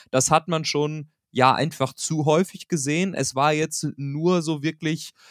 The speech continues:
ja, mit der Brille interessant, eben wegen des Comebacks, Comebacks über die letzten Wochen von Peter Wright, um zu sehen, wie viel er davon jetzt auch noch hier bei dem, äh, Major zeigen kann.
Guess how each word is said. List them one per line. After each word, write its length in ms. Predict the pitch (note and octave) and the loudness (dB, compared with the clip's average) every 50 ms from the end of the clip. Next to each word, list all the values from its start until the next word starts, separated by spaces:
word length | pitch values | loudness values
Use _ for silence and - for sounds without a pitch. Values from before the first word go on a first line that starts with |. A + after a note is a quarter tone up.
| - _ _ | -20 _ _
ja, 340 | C#3 C3+ C#3 C#3+ C#3+ A#2+ - | 2 6 6 8 8 6 4
mit 520 | - C#2+ - - C3 C#3 C#3+ C#3 - - - _ _ - | 0 -8 -12 -10 -6 -6 -6 -6 -8 -12 -16 _ _ 0
der 240 | C3+ C3+ C3+ D3+ D#3+ | 2 4 6 4 4
Brille 640 | D3 C#3 C3 D3+ E3 E3 E3+ E3 E3 E3 D#3+ - - | 2 -2 -4 -2 0 2 2 4 4 2 2 0 -2
interessant, 840 | - C#3 D#3+ E3+ - D#3+ C#3 C#3+ C#3 - - D3+ C#3 D3 D#3+ E3+ - | -4 -4 -2 -2 -4 -2 -2 -2 -2 0 0 0 0 0 -2 -4 -6
eben 380 | - - C3 C#3 C#3 D3 C3 A#2 | -4 -4 -4 -2 -2 -4 -4 -2
wegen 260 | B2+ C#3+ E3+ E3+ D3+ | -2 -2 -2 -2 -4
des 200 | B2+ B2+ - - | -4 -4 -4 -2
Comebacks, 600 | - C#3+ D3 E3+ D#3+ D3 A#2+ A2+ - - - - - - | -2 -2 -2 0 0 0 0 0 -2 -6 -10 -14 -10 -6
Comebacks 440 | - D3+ D3+ D#3 C#3+ C3 C3 - | -4 -4 -2 -2 -4 -4 -4 -6
über 240 | - C3+ B2+ C3 B2+ | -8 -2 0 0 0
die 260 | A#2+ A#2+ B2+ B2+ B2+ | 0 -2 -2 -2 -2
letzten 500 | - - A2+ A#2+ B2+ - - - C3+ A#2+ | -2 -2 -2 -4 -4 -4 -6 -8 -8 -2
Wochen 260 | G#2+ B2+ C#3 - D3+ B2+ | -2 -2 -2 -2 -6 -8
von 240 | - - C3 B2+ | -6 -6 -6 -6
Peter 360 | - - C#3 C3+ - B2+ A#2+ A#2 | -6 -8 -10 -6 -4 -4 -2 0
Wright, 260 | B2 B2 B2+ B2+ - | 0 0 0 0 -4
um 140 | - A#2+ - | -8 -12 -10
zu 160 | - - A#2+ | -10 -8 -8
sehen, 340 | A2 A2+ A#2 B2 B2 B2 A#2 | -6 -6 -6 -6 -6 -8 -8
wie 140 | C3 C#3 | -10 -10
viel 240 | - - D3 D3 G2+ | -10 -12 -10 -6 -4
er 80 | A2+ B2+ | -4 -2
davon 360 | A#2+ A2+ A#2 C3 - - C#3 | -2 -2 -2 -2 -4 -6 -6
jetzt 220 | B2+ C3 - - | -6 -6 -6 -6
auch 60 | A#2+ B2+ | -8 -10
noch 160 | A#2+ A#2+ - | -10 -10 -12
hier 300 | _ C3+ C3 B2+ C3+ C3+ _ - - _ _ | _ -6 -4 -4 -4 -4 _ -16 -20 _ _
bei 160 | - B2 A#2+ B2 | 2 2 2 2
dem, 260 | B2 B2+ B2 B2+ B2 | 2 -2 -2 -4 -4
äh, 280 | G2+ A#2 A#2+ B2 A#2+ A#2 | -6 -4 -4 -2 -4 -4
Major 680 | - A#2+ A#2+ A#2+ C3+ C3+ - B2 A#2 A#2+ B2 A#2 - - | -4 -4 -2 -2 -2 -2 -2 0 0 0 0 0 -2 -6
zeigen 420 | - - - B2 A#2+ C#3 D#3 E3+ - | -8 -2 0 2 2 2 2 -2 -6
kann. 300 | - D3+ C#3+ D3+ E3 | -4 -4 -4 -4 -4